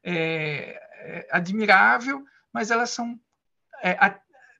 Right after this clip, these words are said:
tangíveis, a gente tem contato com elas. E também conhecer, é, outras referências, os criadores, né, das metodologias, como Jeff Sutherland, Ken Schreiber, do, do Scrum, Jürgen Appelo,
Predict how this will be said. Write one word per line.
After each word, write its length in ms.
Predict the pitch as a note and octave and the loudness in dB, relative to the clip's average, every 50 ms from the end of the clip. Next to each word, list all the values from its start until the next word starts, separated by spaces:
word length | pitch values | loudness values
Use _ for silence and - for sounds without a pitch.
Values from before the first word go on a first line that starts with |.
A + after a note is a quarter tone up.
| _ | _
tangíveis, 720 | - A#3+ C4 B3 G3 A#3 C4 B3+ G#3+ E3+ D#3 C#3+ C3+ C#3 D#3+ | -2 -2 0 0 0 0 -2 -2 -2 -2 -4 -4 -4 -4 -6
a 80 | E3 | -6
gente 320 | F3 F#3 G3 F#3+ - - _ | -6 -6 -8 -8 -10 -16 _
tem 160 | - G3+ G3 | -10 -10 -8
contato 540 | - G#3+ G#3+ F#3+ - G#3 G#3+ A3 G#3+ G3 D#3+ | -8 -10 -12 -2 2 2 2 2 0 -6 -16
com 160 | - E3 D3+ | -10 -8 -6
elas. 420 | C3+ C3+ B2+ B2 C3 C3+ - - _ _ - _ - - - _ _ _ _ _ _ - | -6 -6 -8 -10 -14 -18 -20 -20 _ _ -20 _ -20 -20 -20 _ _ _ _ _ _ -8
E 140 | G#3+ A#3 B3 | -8 -8 -6
também 400 | B3 D#4 D4 C#4 A3 G3+ G3+ G#3 | -2 -4 -2 -2 -2 -4 -4 -4
conhecer, 640 | - A3+ A3+ A3 G#3 - - - F3+ G3+ F#3 - _ _ _ - | -8 -8 -8 -8 -8 -8 -6 -4 -6 -6 -6 -10 _ _ _ -6
é, 240 | D#3+ D3+ D3 - - | -4 -4 -4 -4 -2
outras 460 | F3 G3+ B3+ - - - F#3 E3 D#3 | -4 -4 -4 -4 -8 -8 -8 -6 -6
referências, 880 | E3 D#3 D3+ - D3 C3+ C#3+ D3+ F3 G3 F#3+ - - A3+ G#3+ - - _ _ _ _ _ _ _ _ _ _ _ _ _ _ - | -8 -10 -8 -8 -8 -8 -6 -6 -6 -8 -8 -8 -8 -8 -8 -10 -12 _ _ _ _ _ _ _ _ _ _ _ _ _ _ -16
os 160 | - C#3+ - | -14 -14 -14
criadores, 1080 | - - - G#3 A3 G3+ E3 C3+ C3 C#3+ E3 G3 A3+ B3 B3 A3+ G3+ E3 C3+ B2+ A#2+ C3 | -14 -12 -8 -2 -2 -2 -2 -4 -10 -8 -6 -6 -6 -4 -4 -6 -6 -6 -6 -10 -12 -12
né, 260 | C#3 D3+ D#3+ E3+ D#3+ D#3 | -10 -8 -8 -8 -8 -10
das 200 | C#3 C#3+ C#3 C#3+ | -12 -12 -10 -8
metodologias, 1200 | D3+ C#3+ C#3+ - D3 C#3 D3 C#3+ C#3+ C#3 C3 C3+ C3+ C3+ C#3 D3+ D#3 D#3 D3+ C#3+ C3+ C3+ C3+ - _ - - - _ _ _ _ _ _ _ _ _ - - | -10 -10 -10 -10 -10 -8 -8 -8 -8 -8 -10 -10 -12 -10 -10 -8 -8 -8 -6 -6 -6 -6 -8 -10 _ -18 -20 -20 _ _ _ _ _ _ _ _ _ -12 -4
como 280 | - D#3+ D3 C#3 C#3 | -2 0 0 0 -2
Jeff 260 | C3 C#3 F3 E3 E3 - | 0 0 0 0 0 -2
Sutherland, 680 | - F#3+ F3+ F3+ F#3 F3 E3 E3 E3+ E3+ E3 D#3+ D3 - | -2 -2 -2 -2 -2 -4 -4 -2 -4 -4 -4 -6 -10 -10
Ken 200 | - E3 D#3 D3+ | -8 -8 -8 -8
Schreiber, 640 | D3+ - - - D#3 D3+ D3+ D3 C#3+ D3 D3 C#3+ | -8 -10 -6 -2 0 2 2 2 0 -2 -4 -4
do, 220 | C#3 C#3+ C#3 C3+ | -6 -8 -10 -10
do 120 | B2+ C3 C3+ | -10 -12 -14
Scrum, 480 | - - - E3+ E3 E3 D#3+ D#3 D3 | -14 -8 -6 -4 -2 0 0 -2 -2
Jürgen 300 | D3 D#3+ F3 E3 D#3+ E3 | -2 -2 -2 -2 -2 -2
Appelo, 680 | E3 D#3+ E3 _ _ - E3 E3 D#3+ D#3 D#3 D#3 D3 | -4 -4 -4 _ _ -4 -4 -2 -2 -2 -4 -6 -8